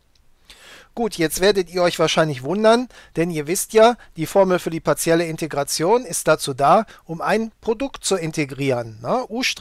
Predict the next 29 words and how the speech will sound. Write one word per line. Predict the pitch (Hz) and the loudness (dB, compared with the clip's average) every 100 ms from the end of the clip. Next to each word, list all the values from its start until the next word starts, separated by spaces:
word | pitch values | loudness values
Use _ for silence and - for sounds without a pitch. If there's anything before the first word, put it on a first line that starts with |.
| 233 208 | -4 0
mal | 185 165 | 0 2
v | 156 180 | 2 0
ist | 196 - | -2 0
doch | 190 - | 0 0
ein | - 139 156 | -6 -4 -4
Produkt. | 190 196 170 - - - _ _ _ _ - - - | -2 2 2 2 -16 -20 _ _ _ _ -20 -20 -20
So, | - 170 | -2 -2
und | 156 | -2
ich | 160 | 0
habe | 196 202 | 0 2
jetzt | 202 | -2
aber | 196 202 190 | 0 0 0
gesagt, | 180 190 - | 2 2 2
wir | 175 | 0
wollen | 165 175 165 | 4 4 4
kein | 170 151 | 0 0
Produkt | 156 151 170 208 | -6 -6 -6 -8
integrieren, | 202 208 175 202 214 214 - - | -8 -8 -4 0 0 0 -14 -8
sondern | 156 165 196 | -2 2 0
eine | 214 151 175 190 | 0 -4 -2 0
verkettete | 202 - 226 208 170 151 | 0 2 2 2 0 -2
Funktion. | 147 135 - 135 123 110 107 _ _ _ - - | -2 -6 -6 -4 -4 -6 -12 _ _ _ -20 -10
Ja, | 175 175 | 2 2
und | 147 - - | 2 -4 2
das | 165 190 - | 2 2 4
kann | 214 | 4
natürlich | 220 226 - 196 214 208 | 4 0 0 0 0 -2
nicht | 165 175 | -4 -4
funktionieren. | - 208 - 233 226 214 170 127 120 107 | 0 0 2 0 2 4 6 6 -2 -6